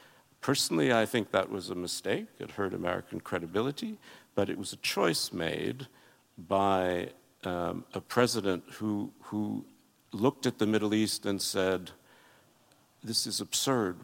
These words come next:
what we're doing here. This is not our problem. This may be Europe's problem, it may be somebody else's problem,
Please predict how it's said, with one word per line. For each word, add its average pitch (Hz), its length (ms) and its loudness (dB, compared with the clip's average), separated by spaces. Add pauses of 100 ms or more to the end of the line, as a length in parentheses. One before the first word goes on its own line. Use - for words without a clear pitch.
(140)
what - 180 -2
we're 98 120 0
doing 113 340 2
here. 90 300 -4
This 92 200 -4
is 90 140 -6
not 98 240 4
our 98 160 4
problem. - 600 -4 (500)
This - 220 -4
may 95 220 0
be 90 460 -2
Europe's 127 360 0
problem, 127 560 6
it - 80 -2
may 92 160 2
be 90 140 -4
somebody 90 380 -2
else's 117 380 4
problem, 104 640 4